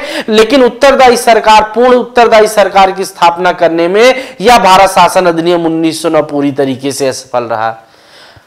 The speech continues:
उन्नीस सौ नौ के अधिनियम के दोषों में जो उन-, उसमें उन्नीस सौ नौ का जो अधिनियम था, उसमें जो व्याप्त दोष थे,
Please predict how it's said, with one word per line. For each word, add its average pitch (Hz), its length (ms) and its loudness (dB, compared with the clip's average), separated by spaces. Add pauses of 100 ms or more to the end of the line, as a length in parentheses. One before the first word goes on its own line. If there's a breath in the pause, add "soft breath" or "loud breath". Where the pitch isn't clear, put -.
(160 soft breath)
उन्नीस 285 380 2
सौ 320 80 4
नौ 294 260 4
के 302 60 2
अधिनियम 254 460 2
के 262 160 0
दोषों 220 380 2
में 240 200 2
जो 233 240 4
उन-, 226 180 -2
उसमें 226 720 0
उन्नीस 247 360 0
सौ 262 80 2
नौ 247 200 2
का 269 140 2
जो 233 160 2
अधिनियम 202 500 2
था, 180 520 0
उसमें 302 380 2
जो 285 120 2
व्याप्त 220 460 2
दोष 233 300 4 (140)
थे, 294 400 4